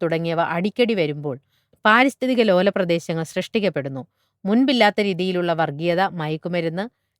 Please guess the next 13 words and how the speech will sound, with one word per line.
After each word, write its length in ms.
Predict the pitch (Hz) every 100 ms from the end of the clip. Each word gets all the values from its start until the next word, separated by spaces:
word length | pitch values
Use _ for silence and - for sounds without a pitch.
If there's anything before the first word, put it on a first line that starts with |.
| 208
ലഹരി 340 | 208 220 285
മാഫിയ, 480 | 254 180 170 165 135 -
ക്വട്ടേഷൻ 440 | 175 220 220 233
സംഘങ്ങൾ, 480 | - 170 160 143 117 -
ഭയാനകമായിട്ടുള്ള 960 | 180 196 220 233 226 208 196 190 185
കക്ഷി 320 | 180 175 -
രാഷ്ട്രീയം 520 | 202 165 - 156 139 147
ഒക്കെ 160 | -
ഏറിയേറി 540 | 165 160 185 190 170 170
വരുന്നു. 360 | 143 135 127 - _ _ _ _
ഇവയാണ് 440 | 254 285 269 175 180 -
പ്രധാന 360 | 175 185 202
പരിമിതികൾ. 560 | 196 156 139 135 131